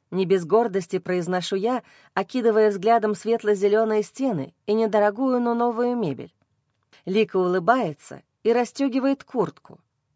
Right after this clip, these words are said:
снимает сапоги, разматывает длинный шарф, а потом припадает к моей груди и целует, касается прохладными губами моих губ — горячих и сжатых в напряжённую линию,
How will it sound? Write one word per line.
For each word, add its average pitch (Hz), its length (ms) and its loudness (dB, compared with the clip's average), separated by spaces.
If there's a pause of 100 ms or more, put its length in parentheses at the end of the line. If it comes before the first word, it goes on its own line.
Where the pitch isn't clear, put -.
(160)
снимает 220 600 0
сапоги, 151 600 -4 (500)
разматывает 226 800 0
длинный 240 460 -2
шарф, 139 540 -8 (640)
а 185 100 2
потом 262 400 2
припадает 220 580 2
к - 100 -10
моей 226 280 2
груди 214 400 -2
и 240 180 -10
целует, 208 640 -8 (520)
касается 202 680 -2
прохладными 196 640 -2
губами 196 460 0
моих 196 360 -2
губ — 175 380 -4 (500)
горячих 208 640 0
и 214 160 -2
сжатых 214 480 -2
в 220 40 -2
напряжённую 220 720 0
линию, 139 440 -4